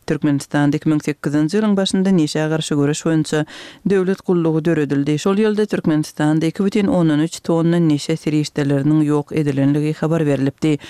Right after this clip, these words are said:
Түркменстанда юрт ресмийлеринин дашар юртлуу дипломатларын катнашмагында неше сериштелерин ода бермек чарасы эки миңинчи жылдарын башынан бери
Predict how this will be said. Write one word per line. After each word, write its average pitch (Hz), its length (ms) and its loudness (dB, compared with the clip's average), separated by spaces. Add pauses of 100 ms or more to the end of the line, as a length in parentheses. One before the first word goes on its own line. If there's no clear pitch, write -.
(240)
Түркменстанда 151 800 0
юрт 180 320 0
ресмийлеринин 185 640 0
дашар 160 320 0
юртлуу 165 260 0
дипломатларын 151 800 0
катнашмагында 147 720 0 (400)
неше 170 300 0
сериштелерин 156 720 0
ода 160 260 0
бермек 190 320 0
чарасы 165 540 -2
эки 190 160 -2
миңинчи 165 460 2
жылдарын 170 340 2
башынан 151 480 2
бери 156 320 0